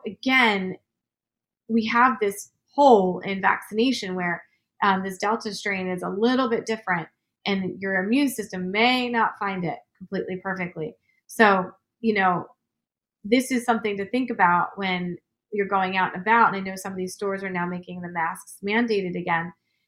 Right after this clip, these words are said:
And I think that it's important to understand that even though we're asking to get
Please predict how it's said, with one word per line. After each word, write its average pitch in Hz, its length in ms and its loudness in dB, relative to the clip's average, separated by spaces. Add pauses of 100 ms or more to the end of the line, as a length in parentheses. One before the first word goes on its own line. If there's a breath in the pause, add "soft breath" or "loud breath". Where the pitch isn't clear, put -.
(120)
And 214 120 6
I 208 140 4
think 240 300 0
that 226 100 2
it's 214 180 0
important 214 340 -6
to - 80 -8
understand 208 600 -6
that 190 180 -4 (420)
even 254 300 2
though 214 400 4
we're 202 240 -6
asking 208 500 0
to 185 80 -8
get 190 140 -8